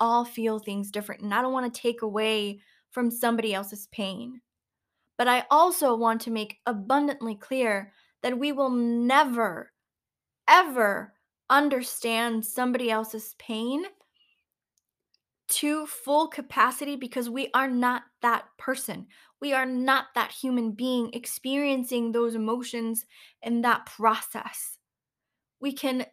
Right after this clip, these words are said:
be, choose to listen and educate ourselves and, and be there for that person to better know how we can be there for those, those of us that have been through those things.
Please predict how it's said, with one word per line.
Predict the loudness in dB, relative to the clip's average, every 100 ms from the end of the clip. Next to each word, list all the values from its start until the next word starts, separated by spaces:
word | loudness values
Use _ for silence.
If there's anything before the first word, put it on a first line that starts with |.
| _
be, | -20 -10
choose | -6 -2 -2 -4 -6
to | -4 -4
listen | 0 0 0 -2 -2 -2
and | -4 -4 -2
educate | -2 -2 -2 0
ourselves | 0 -2 0 2 0 -4 -14 _ _ _ _ _ _ _
and, | 0 0 -2
and | -2 -2 -4 -2
be | 2
there | 4 4 4
for | -2
that | -4 -4 -6
person | -10 -10 -10 -12 -14 _ _ _
to | -10 -8 -6 0
better | 4 6 6 6 0 -8 _ _ -4
know | 2 4 4 6 6 6
how | 0 -4 2 4 2 0 -8 _ _ _
we | -8 -2
can | 0 -2
be | -2 -2
there | 2 2 0
for | -6
those, | -8 -8 -12 _ _ _ _ _
those | -2 0 0
of | 0
us | -2 -2
that | -4
have | -6 -4
been | -4 -4
through | -4 -8
those | -8 -10
things. | -12 -14 -12 -14 -18